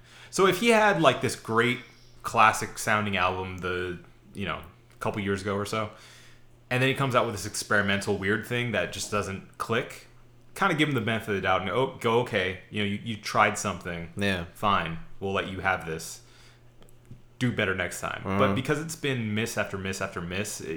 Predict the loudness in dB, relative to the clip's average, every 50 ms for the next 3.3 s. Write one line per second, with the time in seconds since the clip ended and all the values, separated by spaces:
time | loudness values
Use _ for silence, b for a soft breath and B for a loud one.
0 | -8 -10 -12 -12 -8 -8 -6 -2 0 2 2 2 2 2 0 0 -2 -2 -2 0
1 | 0 2 0 0 -4 -6 -10 -12 -14 -16 -16 -14 -2 0 2 2 2 0 -2 -2
2 | 0 2 2 2 2 0 -2 -4 -4 -6 -6 -6 -2 0 0 0 -2 -4 2 6
3 | 6 6 6 6 2